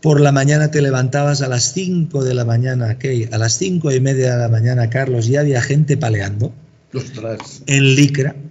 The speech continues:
Speaker 1: en diciembre, no hacía viento y había olas para poder surfear, es decir,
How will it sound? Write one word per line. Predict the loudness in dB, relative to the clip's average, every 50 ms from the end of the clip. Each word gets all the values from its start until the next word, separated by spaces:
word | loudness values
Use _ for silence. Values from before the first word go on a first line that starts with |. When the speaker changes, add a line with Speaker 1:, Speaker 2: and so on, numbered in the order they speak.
| -20 -20 -20 -20 _ _ _ 0
Speaker 1:
en | 2 4 6 6 6
diciembre, | 4 4 2 4 2 2 2 2 0 0 -2 -4 -4 -8 -12 -14 -20 -20 -20 _ _ _ _ _ _
no | 0 2 2 4 2
hacía | 2 0 2 4 4 4 6
viento | 4 4 6 6 4 4 4 2 0 0
y | 0 0 0
había | 2 2 2 2 2 0 -2 -4 -8 -10 -14 -20 -20 -16 _
olas | -2 0 0 2 2 2 0 0 0 -2 -4 -6 -10 -10 -14 -20 -20 _ _ _ _ _ _ _
para | -6 -4 -4 -4 -4
poder | -2 -2 -2 0 0
surfear, | 0 0 0 0 0 -2 -4 -4 -2 -4 -4 -4
es | -4 -2
decir, | -2 0 0 -2 -4 -4